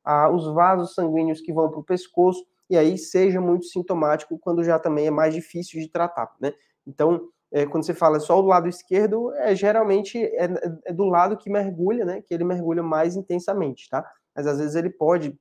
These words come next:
né, ser mais posterior. Às vezes, quando o problema está muito avançado, há muitos anos, ele pode ter o que a gente chama de bócio em ampulheta,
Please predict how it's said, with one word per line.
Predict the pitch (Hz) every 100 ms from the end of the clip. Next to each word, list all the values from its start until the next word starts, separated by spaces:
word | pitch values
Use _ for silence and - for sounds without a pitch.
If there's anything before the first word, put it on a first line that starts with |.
| -
né, | 143 143 143 -
ser | -
mais | 143 143 143
posterior. | 143 - 156 170 170 180 - _ _
Às | 165 165 160
vezes, | 185 190 151 143 143
quando | - 175 180 170
o | 165 160
problema | - 165 160 165
está | - 160
muito | 156 170 214 214
avançado, | 185 175 170 170 156 143
há |
muitos | 160 180 180 160
anos, | 170 151 143 _ _ -
ele | 151 156
pode | 165 156 156
ter | 170 180
o | 170
que | 165
a |
gente | 160 160
chama | 160 151
de | 143
bócio | 147 156 156 151
em |
ampulheta, | 175 185 165 175 185 -